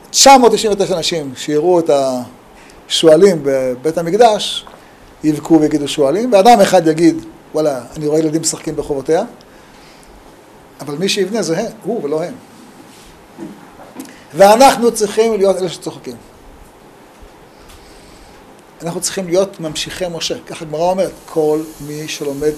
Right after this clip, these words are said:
תורה צריך להיות ממשיך של משה, לא רק בזה שהוא לומד את הטקסט של משה רבנו,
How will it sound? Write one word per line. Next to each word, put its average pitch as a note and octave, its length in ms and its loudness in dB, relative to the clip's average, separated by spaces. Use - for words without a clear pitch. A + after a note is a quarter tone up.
תורה D#3 300 -2
צריך F3+ 420 -8
להיות F3+ 240 -2
ממשיך G#3+ 680 4
של A3 160 2
משה, G#3+ 340 6
לא A3+ 80 8
רק A#3+ 200 4
בזה G#3 120 4
שהוא G3+ 140 0
לומד G3 180 2
את G3 60 -8
הטקסט G#3 320 0
של F3+ 80 -6
משה D#3+ 240 -6
רבנו, C#3+ 280 -4